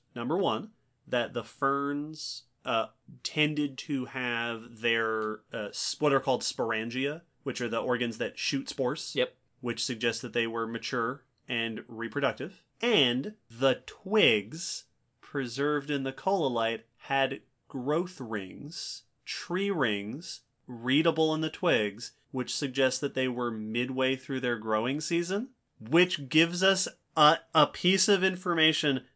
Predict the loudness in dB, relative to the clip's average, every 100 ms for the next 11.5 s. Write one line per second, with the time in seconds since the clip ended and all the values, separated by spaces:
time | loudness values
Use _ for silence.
0 | 4 4 4 6 6 8 6 6 8 8
1 | 8 6 8 6 2 0 0 0 0 2
2 | 2 0 -4 -12 _ -10 -2 4 4 4
3 | 2 6 6 6 2 0 -2 2 2 0
4 | -8 _ _ 6 8 8 4 4 4 4
5 | 4 2 2 0 0 0 0 -2 -2 -2
6 | -2 0 0 0 -2 -4 -2 -2 0 0
7 | -2 -4 -2 -2 -2 -6 -6 -4 -4 -2
8 | -2 -2 -4 -4 -6 -2 -2 -2 -2 -2
9 | -2 0 2 2 -2 -6 _ _ -2 0
10 | 4 4 4 2 0 0 0 0 0 0
11 | -2 -4 -4 -6 -10